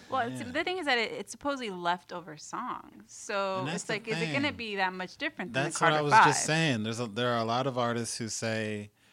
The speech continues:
Speaker 2: you know, "I caught a groove and I made a hundred, a hundred songs." And if, like I said, if that's Drake, you know, you wanna hear those latter stage,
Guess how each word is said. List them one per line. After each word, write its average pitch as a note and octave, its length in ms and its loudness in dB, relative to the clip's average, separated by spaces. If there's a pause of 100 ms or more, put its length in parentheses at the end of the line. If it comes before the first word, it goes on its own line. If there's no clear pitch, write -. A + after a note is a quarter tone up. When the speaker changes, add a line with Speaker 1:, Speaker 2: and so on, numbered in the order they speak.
(280)
Speaker 2:
you A#2 140 -2
know, A2 100 -2
"I F#2 140 -6
caught G#2+ 300 -2
a A2 60 -2
groove G2+ 600 -4
and G2 120 -8
I G2 80 -6
made G2 440 -6 (320)
a G2+ 80 -8
hundred, G#2 480 -10
a G2+ 100 -6
hundred G2+ 320 -4
songs." F#2+ 800 -6
And F#2+ 480 -6 (420)
if, G#2 240 -8
like A2+ 160 -6
I G#2+ 60 -4
said, G#2 180 -6
if F2+ 80 -12
that's G2 300 -6
Drake, A#2+ 640 -2
you G#2 140 -8
know, G2 220 -6
you G2+ 200 -8
wanna G2+ 220 -6
hear A#2 340 -2
those G2 460 -8
latter G2 260 -4
stage, G2 640 -8